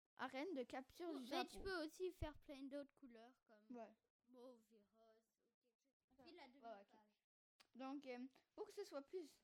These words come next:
Speaker 1: juste, euh, fabrique deux bases identiques et placez sur une map à peu près synthétique. Euh, il y a aussi un truc pour, euh, d-, genre clowner, mais ça c'est un peu difficile. Vous devriez voir un tutoriel, c'est pas facile. Construis une zone de départ au centre de la map.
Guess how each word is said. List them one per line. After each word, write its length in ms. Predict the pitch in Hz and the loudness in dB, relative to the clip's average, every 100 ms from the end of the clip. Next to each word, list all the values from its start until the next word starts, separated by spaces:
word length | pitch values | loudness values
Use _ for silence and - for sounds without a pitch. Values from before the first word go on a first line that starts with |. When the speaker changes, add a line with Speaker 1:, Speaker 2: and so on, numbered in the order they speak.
| _ | _
Speaker 1:
juste, 480 | 254 240 302 - - - | -6 -2 -2 -4 -8 -2
euh, 220 | 233 233 | 0 2
fabrique 340 | 320 339 311 262 | 2 2 2 4
deux 140 | 294 | 4
bases 260 | 254 311 285 | 8 6 6
identiques 640 | 285 269 262 269 - 269 - - _ _ - | -2 0 2 0 -4 -8 -10 -20 _ _ -6
et 80 | 254 | 0
placez 360 | 294 285 302 | 2 2 0
sur 200 | 294 254 269 - | -4 -4 -4 -2
une 320 | 240 233 226 | -4 -2 0
map 180 | 240 269 | 0 0
à 80 | - | 0
peu 100 | 311 | -4
près 220 | 269 254 | -4 -4
synthétique. 580 | 285 320 302 254 - 202 - - - _ _ 202 | -2 0 0 -2 -12 -16 -20 -20 -20 _ _ -6
Euh, 80 | 214 | -4
il 40 | |
y 40 | 220 | -4
a 40 | |
aussi 140 | 220 240 | -4 -4
un 60 | |
truc 200 | 220 262 - | -6 -10 -8
pour, 180 | 226 220 | -6 -2
euh, 280 | 214 208 202 - _ - - | 0 2 0 -4 _ -20 -16
d-, 220 | 220 - - _ | -16 -16 -20 _
genre 220 | 226 233 226 | -2 0 -2
clowner, 500 | - 277 247 233 277 | -2 0 2 0 -2
mais 240 | 220 202 220 - | -2 -6 -8 -10
ça 120 | - 226 | -4 -2
c'est 120 | 214 | -2
un 60 | |
peu 120 | 226 233 | -6 -4
difficile. 440 | 233 - - 196 | -6 -8 -8 -8
Vous 100 | 190 | -6
devriez 340 | 190 190 202 196 | -8 -8 -10 -10
voir 140 | 214 | -8
un 60 | 214 | -10
tutoriel, 460 | - 202 180 180 190 | -10 -12 -10 -12 -16
c'est 100 | - | -20
pas 60 | - - | -20 -20
facile. 240 | _ _ _ _ _ _ _ _ _ _ _ _ | _ _ _ _ _ _ _ _ _ _ _ _
Construis 280 | - 381 440 | 0 0 2
une 60 | 330 | 0
zone 220 | 285 359 | 2 2
de 80 | 269 | 2
départ 420 | 233 294 302 285 | 0 -2 2 2
au 60 | 240 | 2
centre 220 | - 294 | -2 0
de 60 | 285 | 2
la 120 | 226 | 2
map. 180 | 208 190 | 0 -4